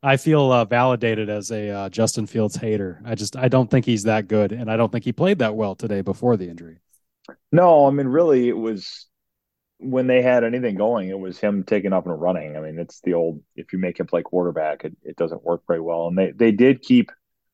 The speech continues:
Speaker 2: having him drop back into blitzes, which was a choice early. I mean, <laughs> that, that was, uh, the Vikings got a lot of pressure early when they kept doing
Speaker 1: Yeah.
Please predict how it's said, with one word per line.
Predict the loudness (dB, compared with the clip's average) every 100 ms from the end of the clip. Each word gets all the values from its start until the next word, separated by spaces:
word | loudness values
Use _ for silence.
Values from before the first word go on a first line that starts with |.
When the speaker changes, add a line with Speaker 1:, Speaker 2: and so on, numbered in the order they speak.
| _ _
Speaker 2:
having | 2 2 2
him | 0 -2
drop | 0 2 2 2
back | 0 0 0 -4 _ _ _ _ _ _ _ -10
into | -6 -4 0 0
blitzes, | 2 2 2 2 0 0
which | -4 -6 -4
was | -4 -4 -12 -16 _ _ _ _
a | 0
choice | 0 2 4 4 0 -6 -16 _ -2
early. | 0 2 0 -2 -4
I | 0
mean, | 2 2 -2 _ _
<laughs> | _ _ 4
that, | 4 4 0
that | 2 4
was, | 4 2 2
uh, | 2 2 0
the | 2
Vikings | 2 2 0
got | 0
a |
lot | 2 0 0
of | -6 _
pressure | -4 -2 -4
early | -2 -2 -2
when | -4 -4
they | -4 -4
kept | -4 -2
doing | 0 2
Speaker 1:
Yeah. | 0